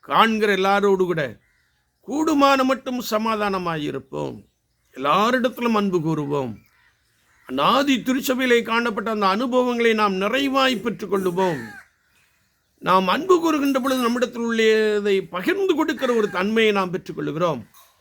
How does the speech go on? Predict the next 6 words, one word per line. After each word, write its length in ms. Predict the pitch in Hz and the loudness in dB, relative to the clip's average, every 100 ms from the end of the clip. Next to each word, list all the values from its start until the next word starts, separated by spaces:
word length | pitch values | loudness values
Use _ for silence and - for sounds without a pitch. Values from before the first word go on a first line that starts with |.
| _ _ _ _ | _ _ _ _
ஆண்டவர் 500 | - 170 226 220 208 | -6 -4 2 4 4
அது 180 | 185 190 | 2 2
நிமித்தமாய் 600 | 214 208 - 190 185 180 | 0 0 -2 -2 0 0
நம்மை 360 | 170 165 165 160 | 0 -2 -2 -2
இந்த 160 | 151 | -4
பூமியிலே 720 | 139 160 202 190 170 151 120 | -4 -2 0 2 0 -2 -4